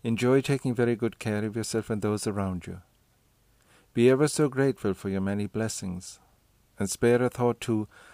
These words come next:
for peoples living in faraway places in all different kinds of situations, often very difficult and not at all of their own making.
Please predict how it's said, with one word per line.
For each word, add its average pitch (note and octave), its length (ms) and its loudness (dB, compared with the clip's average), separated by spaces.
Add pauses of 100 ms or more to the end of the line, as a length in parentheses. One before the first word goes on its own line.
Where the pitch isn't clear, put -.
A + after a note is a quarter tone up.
(220)
for B2+ 160 0
peoples D3+ 400 2
living C#3 260 2
in C3 120 -2
faraway B2 500 0
places G#2 560 -4
in G2+ 100 0
all A2 220 0
different A2+ 380 -6
kinds A2 360 -4
of A2 80 -6
situations, G2+ 960 -6 (1040)
often G#2 300 -4
very A2+ 260 -2
difficult A2 600 -8 (680)
and G2+ 160 -2
not G2 200 -2
at - 140 -10
all G2 320 -4
of G2 140 -10
their F#2 160 -2
own F#2+ 180 -4
making. F#2+ 340 -8